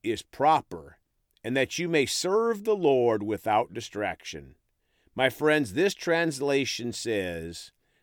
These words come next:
that you may serve the Lord without distraction. When you think about this, it really is a matter of priorities, right? Let's read First Corinthians seven thirty-five from the Message Bible.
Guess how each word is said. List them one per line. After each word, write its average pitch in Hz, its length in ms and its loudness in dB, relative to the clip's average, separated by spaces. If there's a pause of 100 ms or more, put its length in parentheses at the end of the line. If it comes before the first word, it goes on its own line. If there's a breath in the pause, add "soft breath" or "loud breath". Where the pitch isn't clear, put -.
(120)
that 107 300 -4
you 151 160 0
may 120 240 2
serve 175 580 0
the 180 120 -2
Lord 117 480 2
without 101 480 -2
distraction. 82 840 -6 (600)
When 139 160 0
you 151 80 4
think 254 320 2
about 135 340 4
this, 107 480 -4 (880)
it 139 180 0
really 208 600 2
is 151 320 4
a 113 80 0
matter 117 480 2
of 104 120 -4
priorities, 110 800 2
right? 101 380 -2 (720)
Let's 185 340 4
read 147 280 2
First 131 260 -2
Corinthians 127 560 -2
seven 123 300 0
thirty-five 113 640 2
from 101 220 -6
the 92 80 -4
Message 92 580 -4
Bible. 76 440 -12